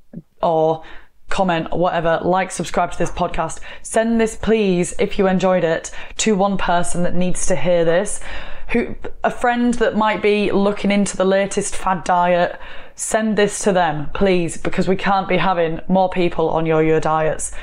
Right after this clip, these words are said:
They do well enough as they, as they are. We cannot be sending more people to them. So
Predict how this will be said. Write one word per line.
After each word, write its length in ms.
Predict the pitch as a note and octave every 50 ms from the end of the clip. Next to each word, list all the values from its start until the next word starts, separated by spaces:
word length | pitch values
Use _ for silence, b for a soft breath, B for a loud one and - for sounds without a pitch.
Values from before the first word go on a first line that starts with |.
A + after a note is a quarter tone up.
| B B B B B
They 140 | - G#3 G#3
do 260 | - A3+ A#3 A#3 A3+
well 180 | G3+ G#3+ G#3+ G#3+
enough 260 | G#3 G3+ G3+ - -
as 120 | G3 F#3
they, 260 | - F#3+ F#3 F3+ F3
as 220 | - - - F3 D3+
they 160 | F#3 F3 F3
are. 360 | E3+ E3+ E3+ E3+ E3+ E3+ B B B B B B
We 120 | G3 F#3+
cannot 380 | - - - F#3+ F#3 F3 - -
be 300 | F3+ F3+ F3+ E3 - E3
sending 400 | - - F3+ F3 E3 D#3+ E3 E3+
more 180 | E3+ D#3+ D#3+
people 320 | D#3+ - D#3+ D#3 D3+ D#3 D3
to 120 | - -
them. 280 | - C#3 C#3 D3+ D3 -
So 420 | - - F3+ E3+ E3+ E3 E3 D#3+